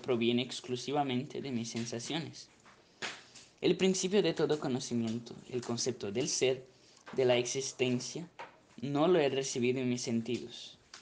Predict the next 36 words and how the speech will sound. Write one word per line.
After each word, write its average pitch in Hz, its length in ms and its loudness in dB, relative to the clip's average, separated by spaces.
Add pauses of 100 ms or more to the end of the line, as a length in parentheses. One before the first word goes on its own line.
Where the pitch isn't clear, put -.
(200)
No 123 80 -4
existe 139 400 0
órgano 139 300 2
especial 131 680 0
adecuado 117 560 -2
para 104 200 -6
ello". 110 300 -10 (920)
"Le 135 180 2
diré", 139 360 2
replicaba 117 480 -2
el 113 100 0
profesor, 131 600 -4
"que 120 120 -4
Wurst, 123 600 0 (260)
Knaust 123 480 -2 (360)
y 135 120 -6
Pripasov 143 640 -4 (640)
responden 143 580 0
a 131 140 -2
tal 139 180 4
objeción, 123 680 -2 (440)
que, 110 240 0 (420)
si - 140 -8
tenemos 147 400 2
noción 147 400 0
de 139 80 -2
nuestra 123 320 -2
existencia, 123 640 -4
es - 160 -8
tan 135 220 -2
solo 131 300 2
por 131 160 -6
la 107 280 -2
acumulación 131 640 -2
de 120 60 2
sensaciones, 117 840 -4